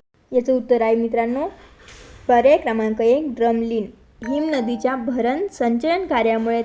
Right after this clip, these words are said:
तयार झालेल्या लहान टेकड्यांना ड्रमलिन असे म्हणतात. प्रश्न क्रमांक पंधरा. विषुववृत्तीय सदाहरित जंगलासंबंधी खालीलपैकी कोणते वैशिष्ट्य बरोबर आहे?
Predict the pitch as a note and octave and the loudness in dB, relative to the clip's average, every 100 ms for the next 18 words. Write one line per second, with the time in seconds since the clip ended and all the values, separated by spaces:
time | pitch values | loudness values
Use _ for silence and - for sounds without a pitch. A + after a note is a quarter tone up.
0 | A3+ A#3+ C#4+ D4+ B3+ A3+ A#3+ A#3 A#3+ B3 | -2 -4 -2 0 0 0 0 0 -2 -2
1 | A#3+ A#3 A#3 A#3 B3+ B3+ A3 A#3 A#3 C4+ | -2 -2 0 0 -2 -2 0 0 0 -2
2 | C4 A#3 A#3 A3 G#3+ G#3+ A3+ - - - | -4 -4 -2 -2 -2 -4 -10 -14 -16 -16
3 | - - - - - - - A3+ A#3 C#4 | -16 -20 -20 -20 -20 -20 -8 -2 -2 -2
4 | D4+ A#3 A3+ A3 C#4+ B3 A3+ A3 G#3+ - | -2 -2 0 0 -2 0 0 0 -2 -6
5 | - - - - - - C4 D4+ E4+ C#4 | -20 -20 -20 -20 -18 -4 -2 0 0 0
6 | B3 B3+ B3+ C4+ A3+ B3 C#4 C4 C4 A#3 | -2 2 2 2 0 0 0 -2 0 0
7 | A#3 A#3 B3+ C#4 A3+ A3 A3 A3+ A#3+ - | 0 2 0 0 0 0 -2 -4 -8 -10
8 | - _ - _ _ - - - - A#3+ | -20 _ -20 _ _ -20 -20 -14 -6 -2
9 | B3+ A#3 B3 A#3+ D4 - B3 C4 D#4 B3+ | -2 -2 -6 -8 -8 -4 -4 -4 2 2
10 | C4+ A#3+ D4 C4 A#3 A3 G#3+ A3 A3+ | 2 -4 -2 0 0 0 -2 -2 -4